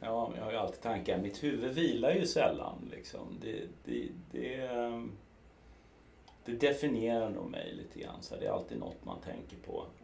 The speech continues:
Men, men det är väl liksom, jag, jag tänker mycket på min, på min resa, vad jag är. Jag, jag hade ju liksom tjugofem, trettio år i, i, i...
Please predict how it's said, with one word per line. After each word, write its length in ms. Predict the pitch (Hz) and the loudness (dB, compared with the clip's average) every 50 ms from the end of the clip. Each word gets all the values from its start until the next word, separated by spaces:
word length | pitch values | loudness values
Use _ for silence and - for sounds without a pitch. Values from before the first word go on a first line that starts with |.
| - - - - - - - - - - - - - - - - - - - - - - - - | -20 -20 -20 -20 -20 -20 -20 -20 -20 -20 -20 -20 -20 -20 -20 -20 -20 -20 -20 -20 -20 -20 -12 -4
Men, 240 | 123 131 135 135 | 0 2 2 2
men 200 | 139 147 151 143 | 4 4 4 6
det 80 | 151 160 | 8 8
är 40 | 160 | 8
väl 120 | 170 180 - | 6 6 2
liksom, 520 | - - - 165 151 147 147 - - - - - | 0 -2 -2 -2 -2 -2 -2 -2 -4 -6 -4 0
jag, 180 | 143 151 151 - | 2 2 4 4
jag 140 | 160 160 | 2 2
tänker 340 | - 190 185 180 170 160 160 | 2 2 2 2 2 0 0
mycket 360 | 160 156 147 147 - 147 147 | 0 0 0 -2 -4 -8 -6
på 60 | - 143 | -4 -2
min, 440 | 143 139 135 131 131 127 120 - - | -2 -2 -2 -2 -2 -4 -6 -6 -4
på 80 | 131 | -4
min 140 | 135 135 127 | -4 -4 -2
resa, 400 | 127 135 127 120 110 - - 123 | -2 0 2 4 4 4 4 4
vad 120 | 120 123 127 | 4 6 6
jag 100 | 135 - | 6 6
är. 300 | - 160 123 92 82 95 | 6 4 4 4 4 4
Jag, 240 | 104 107 113 120 | 6 6 6 6
jag 100 | 120 120 | 4 2
hade 240 | 120 135 135 131 123 | 2 2 0 0 -2
ju 120 | 120 120 120 | -2 -2 -2
liksom 300 | 117 104 - - 117 113 | -2 -4 -4 -6 -8 -6
tjugofem, 720 | - - - - 127 127 127 120 117 110 104 104 101 90 - | -6 -6 -4 -2 0 2 2 2 0 -2 -6 -6 -6 -2 0
trettio 720 | 127 123 120 - - - - - - 135 131 123 117 110 | 2 2 2 0 -6 -12 -8 0 4 6 6 6 6 4
år 380 | 104 101 101 101 101 98 95 98 | 4 4 4 6 6 6 6 4
i, 60 | 101 101 98 | 4 2 2
i, 440 | 98 - 104 101 - 92 95 98 104 113 110 104 - - 117 107 | 2 0 -2 -4 -2 -2 -2 -2 -2 -2 -4 -6 -6 -4 -4 -2
i... 280 | 104 104 101 101 101 | -2 0 2 0 0